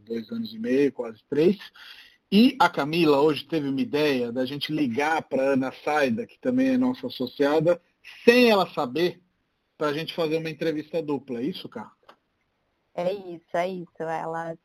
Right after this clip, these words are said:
Speaker 2: tinha muita vontade de participar do Sofá, né, que é aquela, aquele projeto super bacana que por hora foi interrompido pela quarentena, né?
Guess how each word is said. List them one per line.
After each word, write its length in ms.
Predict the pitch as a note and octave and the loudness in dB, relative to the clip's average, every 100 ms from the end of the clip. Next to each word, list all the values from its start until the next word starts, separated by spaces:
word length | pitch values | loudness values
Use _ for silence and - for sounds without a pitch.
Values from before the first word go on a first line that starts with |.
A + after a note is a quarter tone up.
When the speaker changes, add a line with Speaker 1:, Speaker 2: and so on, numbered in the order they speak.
| _ | _
Speaker 2:
tinha 160 | F3+ | -12
muita 260 | F3 F3 F#3 | -10 -6 -4
vontade 460 | F3+ F#3 F3 E3+ F3 | -4 -4 -4 -4 -6
de 80 | |
participar 520 | F3+ D#3+ E3 _ F#3 E3+ | -2 -2 -2 _ -4 -4
do 60 | - | -6
Sofá, 600 | - G3+ _ F#3+ E3+ G3 D4+ _ _ _ _ _ _ _ _ | -10 -10 _ -8 -6 -8 -12 _ _ _ _ _ _ _ _
né, 280 | F3 E3+ F3 | -8 -6 -6
que 200 | G3 - | -8 -8
é 100 | E3+ D#3+ | -4 -4
aquela, 840 | - E3 D#3+ D#3 D3+ C#3+ C#3+ - - | -4 -6 -4 -6 -8 -10 -10 -12 -16
aquele 260 | - E3+ | -16 -14
projeto 460 | F3 E3 E3+ E3+ D#3+ _ | -12 -8 -6 -4 -6 _
super 240 | F3 F#3+ | -8 -6
bacana 640 | F3 E3 - G3+ F3 F3 G3 | -2 -4 -4 -4 -4 -4 -10
que 560 | - F3 E3+ D#3+ D#3+ - _ | -12 -14 -12 -12 -12 -14 _
por 180 | - G3 | -4 0
hora 280 | E3+ E3+ F3 | 0 0 -6
foi 120 | - F3 | -10 -12
interrompido 640 | - F#3 F3 F3 F#3 E3+ | -12 -12 -10 -10 -10 -8
pela 240 | E3+ D#3+ | -6 -6
quarentena, 760 | E3 F3 D#3+ F3 F#3+ F#3 A#3 G4 - _ _ | -4 -6 -6 -8 -10 -6 -6 -8 -16 _ _
né? 340 | E3 E3+ G#3+ | -10 -6 -8